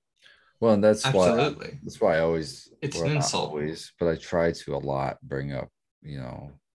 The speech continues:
Speaker 1: you know, "This is my handle. This is the only one," because it does happen enough to where that I get people reached out to me or I notice it myself, and, uh, I know it's happening. So I try to, I try to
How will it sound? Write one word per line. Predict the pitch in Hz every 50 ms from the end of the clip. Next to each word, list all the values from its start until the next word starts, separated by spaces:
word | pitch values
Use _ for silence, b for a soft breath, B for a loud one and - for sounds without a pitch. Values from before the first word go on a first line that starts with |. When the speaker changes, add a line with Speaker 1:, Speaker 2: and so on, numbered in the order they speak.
| _ _ -
Speaker 1:
you | 73
know, | 69 65 67
"This | - 69 67 - -
is | 73 71 -
my | 76 73 73 73 73 71 69 67 - _ -
handle. | - 76 73 73 73 73 76 73 73 71
This | 71 71 - -
is | 73 71
the | - - -
only | 71 73 73 76 76 76
one," | 71 73 73 73 73 71 73 73 - b b b b b b b b b b b b _ -
because | - - - 92 85 76
it | 78 76
does | 95 98 90 -
happen | 82 73 71 - 73 71
enough | 71 71 69 -
to | - -
where | 76 73 69
that | 67 64 -
I | 64 69
get | 71 73 - - _ _ _ _ _
people | - - - 71 71
reached | 76 73 - -
out | 73 71 69 -
to | - 76
me | 76 73
or | 67 67 67
I | 69
notice | 69 71 71 71 71 69 - -
it | -
myself, | - 65 65 - - - 69 67 65 65 _ _ _ -
and, | - - 65 69 67
uh, | 69 69 67 67 _ _ _ _ _ _ _ _ _ _ _ _ _ _ _ - -
I | 73
know | 76 73 71
it's | 69 69 -
happening. | 76 76 76 73 - - 67 67 67 65
So | - - - 69 67 67 67 67 67 - - -
I | 80
try | - 92 87 95
to, | 98 92 80 71 -
I | -
try | - - 80 82
to | 85